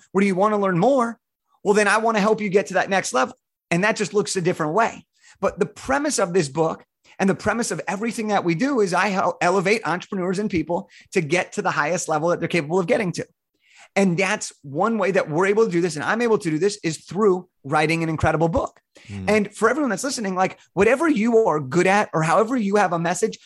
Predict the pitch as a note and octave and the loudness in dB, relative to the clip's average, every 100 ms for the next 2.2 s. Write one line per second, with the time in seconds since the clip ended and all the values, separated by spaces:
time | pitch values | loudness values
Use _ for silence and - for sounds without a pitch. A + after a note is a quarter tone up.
0 | _ - A#3+ D4 B3+ F#3 G#3+ G#3 G3+ D#3+ | _ -2 -2 0 0 2 4 2 2 4
1 | G#3 G3 D3 C3+ F3+ D#3 - D#3+ D3+ - | 6 6 2 0 2 2 2 0 -2 -6
2 | - | -18